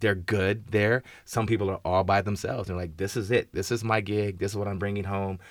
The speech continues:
I'm struggling right now. I bring home this. I then have to figure out how my insurance is gonna get taken care of. If anything happens, you know, I, I'm on the brink." And so we have conversations like that on how to help people grow,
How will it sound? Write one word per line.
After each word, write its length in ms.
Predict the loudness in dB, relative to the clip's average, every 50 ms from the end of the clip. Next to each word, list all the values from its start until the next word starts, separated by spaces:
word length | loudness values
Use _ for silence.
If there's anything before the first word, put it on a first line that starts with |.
| -20 -20 _ _ -2
I'm 140 | -2 -2 -2
struggling 640 | -2 0 2 2 2 4 2 2 2 2 0 0 -2 -6 -14 -20 -16 -6 0
right 200 | 2 2 2 2
now. 260 | 0 0 0 0 -2 -4
I 80 | -4 -2
bring 180 | 0 0 0 0
home 200 | -2 -2 -2 0
this. 260 | 2 0 0 0 -2 -6
I 140 | -4 -4 -4
then 200 | -2 -2 -2 -2
have 220 | -2 -2 -2 -2 -2
to 100 | -6 -6
figure 280 | -4 -4 -4 -2 0
out 160 | -2 -2 -2
how 120 | -2 -2 -4
my 160 | -2 -4 -4
insurance 280 | -6 -6 -6 -6 -6 -6
is 60 | -6
gonna 160 | -6 -6 -6
get 140 | -6 -8 -6
taken 220 | -4 -4 -4 -4 -6
care 220 | -4 -2 -2 0
of. 200 | 0 -2 -4 -4 -8 -12 -20 -20 -16 _ -4
If 140 | -4 -4 -4 -2
anything 300 | 0 2 2 2 2 0 0
happens, 580 | 0 0 0 0 0 0 -2 -2 -4 -10 -12 _ -20 -20 -20 _ -12 -8
you 100 | -6 -6
know, 220 | -4 -6 -8 -12 _ _ 0
I, 160 | 2 2 2 0 2
I'm 200 | 0 2 2 0 0
on 160 | 0 -2 0
the 80 | -2 -4
brink." 460 | -4 -4 -4 -6 -6 -8 -14 _ -14 -8
And 140 | -6 -6 -2
so 140 | -2 0 0
we 160 | 0 0 0
have 240 | 2 2 0 0 0
conversations 640 | -2 -2 0 0 0 -2 -2 -2 -2 -2 -4 -6
like 160 | -6 -6 -4
that 280 | -2 -2 -2 -2 -4 -6 -8
on 300 | -6 -4 -4 -4 -6 -8 -10 -16 -20 _ _
how 200 | -2 0 2 2
to 80 | 2
help 240 | 0 -2 -2 -4 -4
people 340 | -6 -10 -10 -6 -4 -6 -6
grow, 540 | -6 -4 -2 -2 0 0 0 0 -2 -4